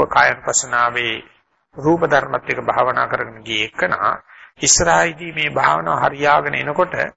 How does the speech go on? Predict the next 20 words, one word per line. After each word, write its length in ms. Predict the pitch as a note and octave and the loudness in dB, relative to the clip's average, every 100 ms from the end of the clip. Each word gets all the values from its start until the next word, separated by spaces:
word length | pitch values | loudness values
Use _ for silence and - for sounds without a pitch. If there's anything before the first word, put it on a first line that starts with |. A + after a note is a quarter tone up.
| _ _ - _ | _ _ -20 _
එකම 540 | C3 - D#3+ D3+ D#3+ E3 | -6 -4 2 4 4 0
දේ 160 | D3+ D3 | -2 0
බලා 280 | C#3+ D3 D3 | 2 2 0
ඉන්නකොට 340 | C#3+ D3 D3+ | -2 -4 -4
කම්මැලිකමක් 680 | - C#3+ D3+ D3+ D3 - - | -6 -4 -4 -4 -4 -4 -6
එනවා 280 | B2+ B2 G#2 | -4 -2 2
වගේ 400 | G#2+ A#2+ G2 C3 - _ _ _ C3+ | 0 0 -8 -8 -10 _ _ _ -20
දිවේලේ 720 | A2+ B2 C3+ C#3 C3+ C3 C3 | -6 -2 0 0 0 0 2
දකින්න 380 | B2 A#2 B2+ A#2+ | 0 -2 -12 -14
කුකුලාගේ 600 | B2 - B2+ B2 B2 A#2+ | -14 -4 2 4 2 0
කර්මලා 640 | A#2 A#2 B2 A2+ G#2+ D#3 | 0 0 0 2 4 4
මේ 160 | E3 C#3+ | 0 -2
වේලේ 420 | C#3 C3+ C3 C3 | -2 0 0 0
පෙනේ 380 | A#2+ A2+ C3 B2+ | -2 -6 -4 -4
සකසේම 560 | - - A#2+ B2+ A#2+ | -4 -4 -4 -4 -6
සුදු 260 | A#2+ B2+ A#2+ | -8 -8 -4
වෙලා 320 | A#2+ A#2+ A#2+ | 0 2 2
කියලා 240 | A#2+ A#2+ A#2 | 0 -6 -6
කියනවා 300 | B2+ G#2+ F#2+ | -6 -4 0
වගේ 360 | C3+ D3 A2+ | 0 0 -4